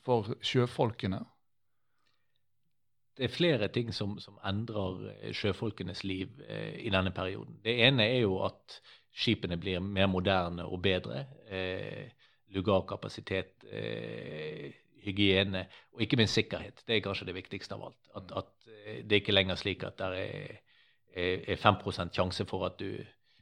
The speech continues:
Speaker 2: hvis det, hvis det er fem prosent sjanse for at du, du, du forliser et år, så betyr det det at du forliser i hvert fall en gang i løpet av tyve år,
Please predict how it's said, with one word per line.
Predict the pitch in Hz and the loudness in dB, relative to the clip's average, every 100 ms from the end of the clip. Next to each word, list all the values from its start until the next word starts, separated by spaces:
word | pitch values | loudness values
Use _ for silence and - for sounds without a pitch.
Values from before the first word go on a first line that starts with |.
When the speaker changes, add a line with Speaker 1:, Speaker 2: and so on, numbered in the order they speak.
| - | -12
Speaker 2:
hvis | 127 | -4
det, | 151 | 2
hvis | 139 | 2
det | 147 | 4
er | 151 | 4
fem | 151 | 4
prosent | - 120 117 | 4 2 4
sjanse | 113 - 123 | 2 2 0
for | 107 95 | 0 0
at | |
du, | 104 101 | 0 -4
du, | 107 98 104 110 | -2 -2 -2 -2
du | 107 98 | -2 2
forliser | 117 123 110 95 | 4 4 2 2
et | 92 | 2
år, | 151 160 - - _ - | 4 4 0 -20 _ -16
så | 120 | -4
betyr | 104 110 | 4 6
det | 101 | 8
det | 101 | 6
at | 92 | 2
du | |
forliser | - 107 95 98 | -2 0 0 0
i | |
hvert | 92 | 0
fall | 101 101 | 0 0
en | 92 | 0
gang | 87 | -2
i | 90 | -4
løpet | 92 - | -8 -10
av | - | -10
tyve | 95 98 | -8 -6
år, | 87 - | -6 -10